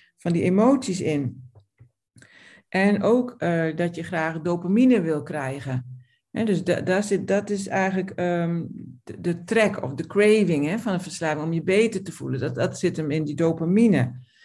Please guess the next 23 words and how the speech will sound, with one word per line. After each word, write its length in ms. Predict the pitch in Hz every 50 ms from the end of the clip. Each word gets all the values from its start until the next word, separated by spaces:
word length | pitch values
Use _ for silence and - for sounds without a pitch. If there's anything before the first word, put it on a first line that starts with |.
| _ _ _ _ _
Maar 220 | - - 180 190 196
heb 180 | 214 214 208
jij 380 | 208 220 214 220 226 240 226 -
ook, 320 | 208 214 208 214 202 208
ehm, 640 | - - - 196 190 190 190 185 185 185 185 185 185 180 - - _ _ _ _ _ _ _ _ _ _
gemerkt, 880 | - - 190 185 185 185 190 202 208 190 180 196 226 233 - - - _ _
ehm, 720 | _ - 170 175 175 170 170 170 170 170 170 170 170 165 165 165 - _ _ _ _ _ _ _ _ _ _
dat, 360 | - - 170 175 - 151 151
dat 520 | 190 214 226 214 202 214 214 - - - _ _ _ _ _ _ _ _ _ _
die 260 | _ 170 160 202 240 254
behoefte, 680 | 220 208 185 185 180 175 175 - - 202 220 233 - 170
dat 200 | 175 190 185 185
noemen 220 | 190 190 190 190
we 60 | 180 180
dan 140 | 180 175
eigenlijk 340 | - - 180 180 180 180 -
verslavingsgedrag. 1500 | - 180 170 - - 185 190 196 202 190 180 170 170 170 - - 165 156 160 165 175 170 180 240 311 - - - - - - _ _ _ _ _ _ _ _ _ _
Hè, 200 | - - 220 254
dus 220 | 247 196 170 151 156
die 180 | - 165 170
behoefte 560 | 170 165 175 190 202 196 190 - - - 156 151
van, 500 | - - 160 170 175 175 175 170 175 -
eh, 480 | - 156 165 165 165 160 160 160 156 147